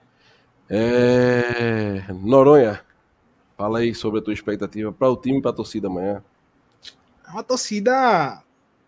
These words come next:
Speaker 2: já é meia assim. Tem um pé atrás com o Paulo César e com o goleiro. Se tiver o mínimo erro, já toma, porque o, o Wagner falou aí. Se o jogador errar, não fiquem vaiando. Mas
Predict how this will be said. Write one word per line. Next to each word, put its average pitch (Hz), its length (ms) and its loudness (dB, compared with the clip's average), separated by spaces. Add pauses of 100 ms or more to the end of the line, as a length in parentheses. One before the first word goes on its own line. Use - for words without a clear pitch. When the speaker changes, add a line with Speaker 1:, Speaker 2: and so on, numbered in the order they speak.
Speaker 2:
já 170 220 -4
é 190 80 0
meia 165 760 0
assim. 143 500 -8 (1500)
Tem 226 220 -2
um 247 40 -4
pé 233 180 -2
atrás 190 580 0
com 196 200 -8
o 180 40 -10
Paulo 170 300 -2
César 165 500 -6 (260)
e 151 60 -16
com 175 140 -4
o 185 40 -4
goleiro. 131 480 2 (380)
Se - 320 -8
tiver 196 380 -2
o 190 80 2
mínimo 208 420 0
erro, 202 100 2
já 208 80 0
toma, 208 280 -4
porque - 160 -2
o, 208 340 0
o 170 40 -6
Wagner 185 260 0
falou 185 260 -2
aí. 123 220 -2 (340)
Se - 240 -8
o 233 100 -4
jogador 185 420 0
errar, 127 540 -6
não 185 300 -12 (240)
fiquem 170 300 -10
vaiando. 147 500 -4
Mas 190 220 -14